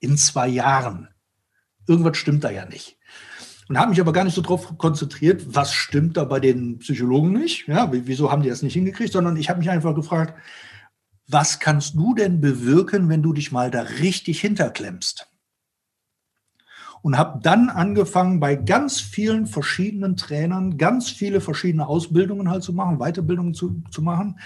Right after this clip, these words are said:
Hab mittlerweile, ähm, da so viel Geld reingesteckt, dass man wirklich sagen kann, da kann man sich eine Eigentumswohnung von kaufen.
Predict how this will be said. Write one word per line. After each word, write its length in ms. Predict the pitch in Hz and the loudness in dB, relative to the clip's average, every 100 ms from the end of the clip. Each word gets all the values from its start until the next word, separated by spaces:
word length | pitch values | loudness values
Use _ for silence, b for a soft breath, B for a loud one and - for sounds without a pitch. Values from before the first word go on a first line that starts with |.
| B B B B B B - | B B B B B B -4
Hab 120 | 147 | 2
mittlerweile, 800 | 170 170 151 165 165 160 151 156 | 4 4 6 6 6 6 4 2
ähm, 560 | 143 143 143 143 147 147 | 2 4 4 4 2 0
da 160 | 135 139 | 0 0
so 240 | 120 180 | 2 0
viel 420 | 233 196 190 165 | 0 -2 0 0
Geld 640 | 123 107 139 175 226 156 - | -4 0 4 4 4 -4 -2
reingesteckt, 1120 | 143 196 214 208 170 - - 190 - - - | 0 0 0 0 -2 -4 -4 -6 -6 -14 -6
dass 180 | 151 151 | -6 -2
man 240 | 156 147 | 0 2
wirklich 260 | 139 170 151 | 0 -2 -4
sagen 280 | 160 156 165 | 0 0 0
kann, 240 | 160 147 | 0 0
da 140 | 147 139 | -2 -4
kann 220 | - 165 | -2 -2
man 120 | 175 | 0
sich 200 | 147 139 | -2 -2
eine 100 | 147 | -6
Eigentumswohnung 600 | 127 139 170 - 160 175 | -6 -6 -6 -4 -2 -2
von 160 | 165 170 | -2 -2
kaufen. 360 | 170 175 320 | -2 -4 -8